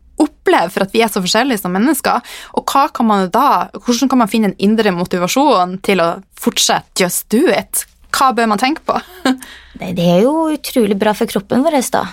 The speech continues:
Speaker 2: Jo
Speaker 1: Mm.
Speaker 2: eldre vi blir, jo viktigere er det jo å for eksempel trene styrke, for å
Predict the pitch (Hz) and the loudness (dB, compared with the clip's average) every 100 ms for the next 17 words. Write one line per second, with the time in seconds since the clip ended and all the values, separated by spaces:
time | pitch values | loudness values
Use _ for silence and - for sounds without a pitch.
0 | - - - 233 214 202 202 175 180 202 | -14 -20 -4 0 2 2 2 0 0 2
1 | 247 190 170 202 233 196 185 180 185 190 | 2 2 2 2 2 2 2 0 -2 -4
2 | - - 165 - 160 160 180 185 175 175 | -4 -2 0 0 0 0 2 4 2 0
3 | 170 190 180 160 165 - 160 160 175 151 | -2 -2 -2 -4 -4 -2 -2 -2 -2 -2
4 | - 254 269 - - 208 196 190 185 180 | -2 -4 -4 -8 -8 -2 0 2 0 -2